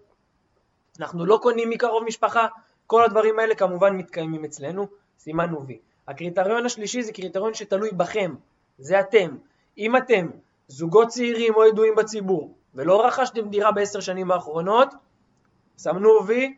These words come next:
אתם מתאימים למ-, לדבר הזה. אם אתם רווקים, גרושים, אלמנים, מעל גיל שלושים וחמש, לא הייתה לכם דירה בעשר שנים האחרונות, סמנו וי, אתם זכאים למענק הזה.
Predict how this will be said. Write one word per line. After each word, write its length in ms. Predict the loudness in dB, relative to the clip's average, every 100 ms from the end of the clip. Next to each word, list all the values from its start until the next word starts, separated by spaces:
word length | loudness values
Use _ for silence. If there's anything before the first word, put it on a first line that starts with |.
| -10
אתם 180 | -6 -6
מתאימים 400 | -4 -2 0 2
למ-, 160 | 2
לדבר 560 | 2 2 0 2 0 0
הזה. 180 | -8 -14 _ _ _ -4
אם 160 | 0
אתם 200 | 2 2
רווקים, 540 | 2 2 0 -2 -4 -4
גרושים, 460 | -8 -8 -4 0
אלמנים, 500 | 2 2 0 0 0
מעל 200 | 2 2
גיל 140 | 2 -8
שלושים 340 | -8 -6 -6
וחמש, 440 | -4 -2 -2 -2 -8 _ _ _ 4
לא 140 | 6
הייתה 220 | 6 6
לכם 220 | 2 0 -2
דירה 220 | 2 4
בעשר 280 | 2 0 -4
שנים 280 | -2 0
האחרונות, 500 | 0 0 2 6 4 2 _ _ _
סמנו 460 | -4 -2 0 -2 0
וי, 220 | -2 -2 -8 _ -12
אתם 220 | -8 -4
זכאים 360 | -2 0 0
למענק 460 | 2 2 4 2 0
הזה. 180 | -6